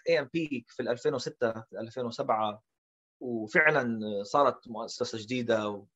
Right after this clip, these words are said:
ص-، صرنا يعني، أنا طبعًا ما، ما كنتش معهم في البداية، أنا ش-، اشتغلت معهم في ألفين وعشرة بلشت، بعد ما، بعد ما فتحت المؤسسة بثلاث سنين.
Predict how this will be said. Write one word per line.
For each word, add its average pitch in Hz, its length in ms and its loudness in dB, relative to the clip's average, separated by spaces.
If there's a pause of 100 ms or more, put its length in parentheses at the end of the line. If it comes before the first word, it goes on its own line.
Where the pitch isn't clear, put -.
(720)
ص-، - 300 -2
صرنا 123 300 0
يعني، 113 280 2
أنا 139 320 4
طبعًا 131 240 6
ما، 123 320 -4
ما - 60 -10
كنتش 151 260 -6
معهم 123 220 4
في - 60 -12
البداية، 113 400 4
أنا 110 140 -4
ش-، - 200 -12
اشتغلت 120 480 -2
معهم 120 160 2
في 110 80 -2
ألفين 120 220 0
وعشرة 113 280 2
بلشت، 104 560 -6
بعد 113 280 2 (100)
ما، 104 520 -4 (520)
بعد 131 260 6
ما 123 80 0
فتحت 123 340 2
المؤسسة 110 420 -2
بثلاث 110 180 -6
سنين. 117 420 -6